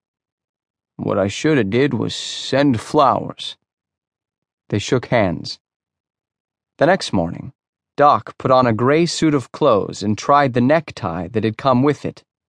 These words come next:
but too much time had passed since he'd had a knot at his throat, and he rolled it up and put it in the side pocket of his jacket.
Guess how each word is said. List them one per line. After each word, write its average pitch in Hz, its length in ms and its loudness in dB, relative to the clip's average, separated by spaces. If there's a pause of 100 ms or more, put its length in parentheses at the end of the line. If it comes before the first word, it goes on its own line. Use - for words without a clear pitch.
(160)
but - 140 -4
too 196 160 0
much 185 240 0
time 120 380 2
had 98 160 -4
passed 123 500 -2
since - 380 -4
he'd 120 160 -2
had 120 160 2
a 110 40 2
knot 117 460 2
at 101 60 -8
his 104 160 -6
throat, 139 440 0 (320)
and 117 140 -2
he 113 80 2
rolled 147 320 0
it 139 80 0
up 120 240 0
and 92 180 -6
put 127 200 -4
it 117 80 -2
in 117 140 2
the 110 80 0
side 127 380 -2
pocket 127 420 -4
of 95 100 -8
his 101 160 -10
jacket. - 560 -6